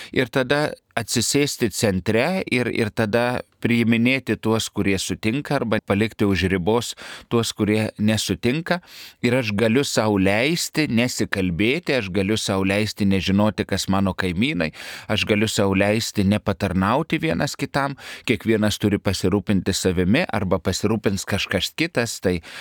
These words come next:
tai socialiniai darbuotojai, ar seniūnija, ar valdžia. Tai va, šitoks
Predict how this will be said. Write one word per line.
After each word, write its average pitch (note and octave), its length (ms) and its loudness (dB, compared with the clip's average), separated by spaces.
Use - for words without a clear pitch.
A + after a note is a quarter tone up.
tai F#2 240 2
socialiniai B2+ 720 0
darbuotojai, A2 720 0
ar F#2+ 240 -4
seniūnija, G2+ 720 0
ar F2 80 -4
valdžia. F#2 420 0
Tai A2 160 0
va, A#2 80 2
šitoks B2 560 -2